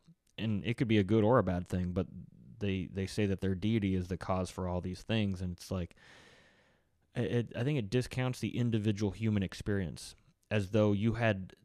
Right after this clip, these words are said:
no, no ability, no skills, no m-, determination, no motivation, uh, none of that to affect change in your life.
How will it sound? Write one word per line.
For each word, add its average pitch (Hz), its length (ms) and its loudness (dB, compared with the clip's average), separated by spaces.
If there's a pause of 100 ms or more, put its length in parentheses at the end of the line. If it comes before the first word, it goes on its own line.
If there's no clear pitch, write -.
(260)
no, 107 500 -2
no 110 380 4
ability, 98 720 4
no 101 460 2 (380)
skills, 98 720 0
no 104 520 2 (320)
m-, 101 220 -6 (180)
determination, 101 960 0
no 101 160 2
motivation, 95 960 0
uh, 92 280 -4
none 113 220 2
of 110 100 4
that 90 280 -2 (640)
to 90 380 -4 (140)
affect - 380 -4
change 113 280 0
in 87 60 -4
your 82 120 -6
life. - 380 -12